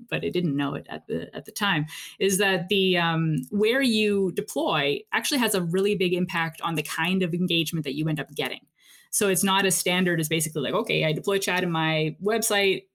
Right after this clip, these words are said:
I'm gonna get the same kind of things that I get maybe, um, on the phone." It's actually really quite different. So for example, Delta Airlines has a bunch of big banners in their main wa-,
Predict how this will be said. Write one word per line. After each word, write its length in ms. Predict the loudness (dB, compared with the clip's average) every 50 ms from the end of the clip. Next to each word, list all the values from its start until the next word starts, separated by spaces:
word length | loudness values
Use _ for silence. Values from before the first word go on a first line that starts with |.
| _ _ -20 -16 -10 -6
I'm 120 | -4 -2
gonna 120 | 0 2 2
get 120 | 0 0
the 60 | 0
same 240 | 0 0 2 2 2
kind 160 | 2 0 0
of 80 | 0 -2
things 380 | 0 0 2 2 2 2 2 0
that 120 | 0 0
I 60 | 2
get 340 | 2 2 2 0 0 -4 -6 -4
maybe, 560 | 0 0 2 2 2 2 2 2 0 0 -4 -6 -4
um, 420 | -2 0 2 2 2 2 0 0 0
on 140 | 0 -2 -2
the 60 | 0
phone." 320 | 0 0 2 2 2 2 0
It's 160 | 0 -2 -2
actually 320 | -2 -2 -2 0 0 2
really 200 | 2 2 2 0
quite 260 | 0 -2 -2 -2 0
different. 380 | 0 -2 -2 -2 -4 -4 -4 -6 _ -20 -20 -20 -20 -20 -10 _
So 180 | 0 0 0 2
for 180 | 2 2 2
example, 480 | 2 2 2 2 2 2 2 2 0 0
Delta 360 | 0 0 0 0 0 0 0
Airlines 540 | 0 2 2 2 0 0 0 0 0 0 0
has 220 | 0 0 0 0 0
a 60 | 0
bunch 220 | 0 0 0 0 0
of 120 | 0 0
big 220 | 0 0 0 0
banners 480 | 0 0 0 2 2 2 2 2 2 2
in 120 | 0 0
their 340 | 2 2 2 2 2 0 0 0
main 360 | 0 0 2 2 0 0 2
wa-, 200 | 2 0 0